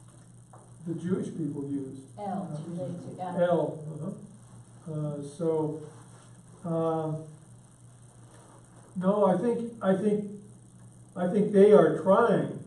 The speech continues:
Speaker 1: to honor God. Whether, I think in many cases, many of their, uh, many is, uh,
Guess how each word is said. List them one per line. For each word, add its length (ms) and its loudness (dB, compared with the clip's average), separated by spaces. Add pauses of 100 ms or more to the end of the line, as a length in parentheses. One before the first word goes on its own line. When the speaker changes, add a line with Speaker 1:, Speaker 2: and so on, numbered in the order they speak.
(300)
Speaker 1:
to 180 -2
honor 240 -2
God. 440 -8 (1200)
Whether, 580 0 (500)
I 120 -6
think 400 -6
in 160 -4
many 180 0 (160)
cases, 540 -2 (760)
many 320 0
of 280 -2
their, 500 0 (580)
uh, 360 -8 (1500)
many 240 -2
is, 200 -4 (280)
uh, 440 -12